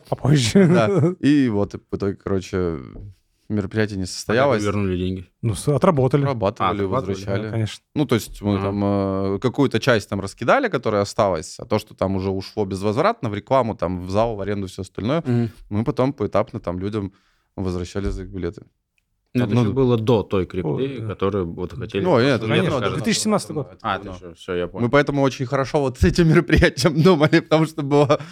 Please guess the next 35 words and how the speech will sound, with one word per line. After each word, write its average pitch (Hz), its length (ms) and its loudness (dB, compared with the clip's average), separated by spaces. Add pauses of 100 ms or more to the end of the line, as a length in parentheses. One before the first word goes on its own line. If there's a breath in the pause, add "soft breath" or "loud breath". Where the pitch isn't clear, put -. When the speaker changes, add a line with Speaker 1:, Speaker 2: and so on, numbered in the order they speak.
(320 loud breath)
Speaker 2:
было 180 360 4
у - 20 2
нас 135 200 2
воспоминание, 131 720 2
что, 107 360 -4
м, 113 680 -4 (280)
ну, 135 300 -2
типа 120 180 -2
Speaker 3:
Ну 117 100 0
ладно, 110 220 0
это 110 160 -2
мы 113 100 0
поговорим. 117 500 0 (220)
А, 90 320 0
дойдём. 98 340 0
О, 120 140 4
да, 104 140 2
кстати, 87 420 -4
четвёртый 110 380 -2
будет 90 280 -4
у - 20 -6
нас 87 140 -4
под 95 160 -4
уровень 90 240 -4
создания 87 400 -2
криптоконференций. - 880 -14 (640 loud breath)
Ладно, 98 280 0
начнём 98 300 -2
с - 40 -8
самого 135 180 0
начала. 127 340 -2 (400)
Speaker 1:
Давай. 107 420 -2
Speaker 3:
Ты 120 60 0
будешь, 110 420 -4
наверное, 98 600 -4